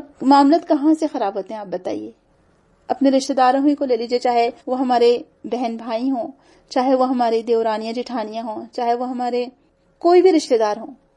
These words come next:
کہاں problem آتی ہے آپ بتائیے؟ آپ کیا سمجھتے کہ کیا ہاتھا پائی ہوتی ہوگی، کوئی لڑائی ہوتی ہوگی؟ نہیں نا، کوئی لڑائی تو نہیں ہوتی ہے۔ آپ سوچ لیجیے اپنی زندگی کے پیچھے تمام جو بھی امور تھے اس پر ہا-، آپ نظر ڈال دیجیے،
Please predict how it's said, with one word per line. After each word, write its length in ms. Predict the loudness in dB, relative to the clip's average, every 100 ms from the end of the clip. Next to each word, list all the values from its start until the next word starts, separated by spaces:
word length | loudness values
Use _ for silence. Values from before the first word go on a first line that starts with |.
| _ -10
کہاں 440 | -2 2 4 2 -6 _
problem 340 | -2 0 -2 -6
آتی 260 | -6 -8 -6
ہے 60 |
آپ 100 | -6
بتائیے؟ 400 | -6 -8 -8 -8 -16 _ _ _ -6
آپ 240 | -4 -2
کیا 80 | -4
سمجھتے 320 | -4 -6 -8 -10
کہ 120 | -6
کیا 220 | -4 -2 -4 -10
ہاتھا 240 | -12 -6 -4
پائی 240 | -2 -2
ہوتی 260 | -2 -6 -6
ہوگی، 280 | -6 -8 -18 _ -8
کوئی 140 | -4
لڑائی 340 | -2 -2 -4 -4
ہوتی 220 | -6 -6
ہوگی؟ 240 | -6 -8 -20 _ _ _ -12
نہیں 200 | -8 -8
نا، 100 | -8 -12 -8
کوئی 140 | -4
لڑائی 280 | -2 -2 -4
تو 100 | -6
نہیں 120 | -4
ہوتی 300 | -4 -6 -12
ہے۔ 80 | -14 _ _ _ _ -4
آپ 300 | -4 -4 _ _
سوچ 260 | -2 0 0
لیجیے 220 | -2 -2
اپنی 180 | -2 -4
زندگی 340 | -4 -4 -4 -4
کے 140 | -8
پیچھے 480 | -8 -10 -4 -2 -2 -6
تمام 400 | -6 -4 -6 -8 _ _ -14
جو 160 | -8 -6
بھی 100 | -6
امور 260 | -4 -4
تھے 120 | -2
اس 120 | -6 -6
پر 100 | -6
ہا-، 180 | -6 -4
آپ 220 | -4 -4
نظر 220 | -4 -4
ڈال 200 | -2 -4
دیجیے، 280 | -6 -10 -10